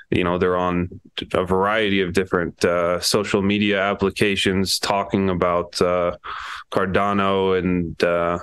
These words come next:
you know, the benefits of Cardano because, well, they are trying to make their pool profitable, and so they want people to stake to their pool. So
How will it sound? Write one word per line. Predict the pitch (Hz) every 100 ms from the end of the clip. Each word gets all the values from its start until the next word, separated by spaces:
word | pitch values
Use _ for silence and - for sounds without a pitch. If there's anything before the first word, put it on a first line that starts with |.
| - -
you | 87
know, | 85 87
the | 95
benefits | 85 98 95 98 82
of | 82
Cardano | - 87 113 165 143 139 135 127 117 110
because, | 107 107 104 98 - -
well, | 101 90 95
they | 92 90 73
are | 82 90
trying | - 90 85
to | 90
make | 87 87
their | 85
pool | - 85
profitable, | 78 120 123 98 95 101 98
and | 92
so | 90 87
they | 87
want | 85 80
people | 82 80 78
to | -
stake | - 87 82
to | 80
their | 78
pool. | - 87 -
So | 101 101